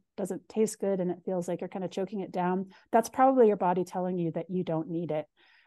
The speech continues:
But, you know, what has happened is, and this is kind of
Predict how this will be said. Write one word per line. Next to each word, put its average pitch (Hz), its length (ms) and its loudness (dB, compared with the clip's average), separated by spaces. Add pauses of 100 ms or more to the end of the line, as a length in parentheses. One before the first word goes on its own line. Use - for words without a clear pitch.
But, 202 140 0
you 220 100 4
know, 208 80 6
what 226 180 6
has 233 140 -2
happened 196 460 0
is, 165 280 -2
and 196 100 -2
this 247 140 0
is 339 140 -4
kind 208 200 0
of 196 120 -6